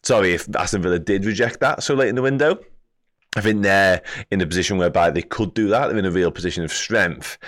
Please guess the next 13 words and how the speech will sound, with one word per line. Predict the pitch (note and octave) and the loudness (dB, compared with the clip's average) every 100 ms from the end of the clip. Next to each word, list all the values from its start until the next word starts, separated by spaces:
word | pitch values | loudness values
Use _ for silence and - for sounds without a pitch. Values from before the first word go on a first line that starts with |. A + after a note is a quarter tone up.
| - - | -20 -12
Whereas | - F#2+ F#2 F#2 A2+ F2 E2 | 0 2 4 4 4 2 0
Crystal | - E2+ E2+ | -6 -6 -6
Palace, | - G#2+ G2+ E2 | -2 0 2 0
if | E2 D#2 | -2 -4
you | F#2+ F#2 | -4 -2
start | G#2 E2 | 0 0
talking | - G2 D#2+ F2+ | 0 -4 -2 -2
those | F#2+ G2 | 0 -2
kind | - G2+ F2 | -2 -2 -2
of | E2 | -2
numbers | D#2+ D#2 - | -2 -4 -4
for | E2+ | -6
Doucouré, | D#2 F2+ G2+ F#2+ F#2 D2+ B1+ | -6 -4 0 2 2 0 -2